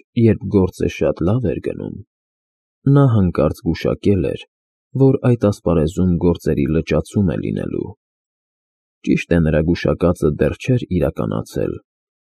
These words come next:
բայց բոլորն էլ համաձայն էին նրա հետ, որ ի վերջո պետք է սկսվի լճացումը։ Եվ Թիմոթին,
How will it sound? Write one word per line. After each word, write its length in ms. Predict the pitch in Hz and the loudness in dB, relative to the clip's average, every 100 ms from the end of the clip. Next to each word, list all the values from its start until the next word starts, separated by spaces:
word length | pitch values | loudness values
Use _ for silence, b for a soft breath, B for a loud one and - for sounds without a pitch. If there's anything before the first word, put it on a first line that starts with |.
| _ _ _ | _ _ _
բայց 260 | 147 156 143 | 2 2 2
բոլորն 520 | - 73 65 85 80 | 2 2 4 2 2
էլ 100 | 78 | -2
համաձայն 600 | 98 85 73 82 104 127 78 | 0 0 0 0 0 2 0
էին 240 | 53 50 | -2 -4
նրա 240 | 50 - - | -4 -6 -6
հետ, 320 | - - - _ _ _ _ _ 127 | -8 -10 -14 _ _ _ _ _ 2
որ 280 | 120 117 - | 4 2 2
ի 140 | 107 | 2
վերջո 460 | 78 78 - 107 101 87 - | 2 0 0 0 2 2 -4
պետք 340 | _ 113 107 - | _ -2 0 -2
է 120 | 87 | -2
սկսվի 420 | - - - 120 | -2 -16 -2 0
լճացումը։ 760 | 101 57 - 60 - 50 50 50 - _ _ _ _ _ _ _ _ _ | 0 -2 -2 -4 -4 -8 -6 -8 -12 _ _ _ _ _ _ _ _ _
Եվ 260 | 151 151 147 | 4 4 2
Թիմոթին, 560 | - 147 117 - 85 | 0 2 2 0 0